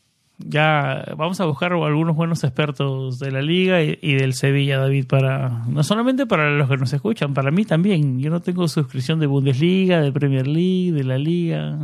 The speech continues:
Sí las tengo, pero no veo, solamente veo Serie A y la Roma. Así que va a ser bueno no solamente para los que nos escuchen, sino para mí un poco enterarnos de, de la temporada del Sevilla y, y de los rumbos que viene manejando Ramón Monchi al equipo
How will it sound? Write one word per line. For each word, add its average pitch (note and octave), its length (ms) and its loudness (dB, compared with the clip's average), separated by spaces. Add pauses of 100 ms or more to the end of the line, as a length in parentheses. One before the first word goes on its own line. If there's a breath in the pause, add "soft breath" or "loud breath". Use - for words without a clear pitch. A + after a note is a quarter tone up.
Sí F#3 140 -2
las F3+ 140 -2
tengo, F#3 240 0
pero D3+ 180 0
no D#3 140 2
veo, D3+ 240 0
solamente D3 320 0
veo D3 180 0
Serie C#3 320 0
A D3 120 0
y - 20 0
la C3 140 0
Roma. C3 280 0
Así C3+ 180 -2
que C3+ 320 -2 (600 soft breath)
va - 40 2
a - 20 0
ser D3+ 160 -2
bueno D#3 240 0
no D3+ 80 0
solamente D#3+ 320 -2
para C#3 160 0
los B2+ 120 2
que C3+ 80 -4
nos C3 140 0
escuchen, C#3+ 340 0
sino C3 200 2
para C3 220 -2
mí C3 260 -2 (680 soft breath)
un D3 180 -2
poco C#3+ 500 0
enterarnos C3+ 840 2
de, C3+ 500 -4 (460 soft breath)
de C#3+ 100 0
la C#3 140 2
temporada C#3 760 4
del C#3 180 0
Sevilla F#3 640 0
y, D3 220 0
y D3 140 0
de C#3 160 2
los C3 220 0
rumbos C#3+ 440 0
que C#3+ 120 -2
viene C#3+ 240 0
manejando C#3 920 -2
Ramón C#3+ 480 2
Monchi C#3 400 -2
al C3+ 160 -6
equipo C3 960 -8